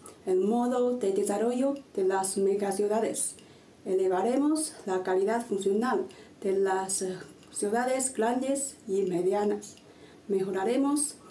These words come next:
la vitalidad de desarrollo de las ciudades pequeñas y promover la construcción de urbanización con los dis-, distritos como un portador importante, orientar el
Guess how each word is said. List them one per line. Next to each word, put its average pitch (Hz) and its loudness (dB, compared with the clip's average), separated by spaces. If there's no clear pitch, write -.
la 185 0
vitalidad 208 0
de 196 -2
desarrollo 226 0
de 202 0
las 196 0
ciudades 277 0
pequeñas 196 -2
y 196 0
promover 220 2
la 202 -4
construcción 269 0
de 208 2
urbanización 214 0
con 208 2
los 202 -2
dis-, 202 -2
distritos 269 0
como 214 2
un 220 2
portador 220 0
importante, 277 0
orientar 214 0
el 208 0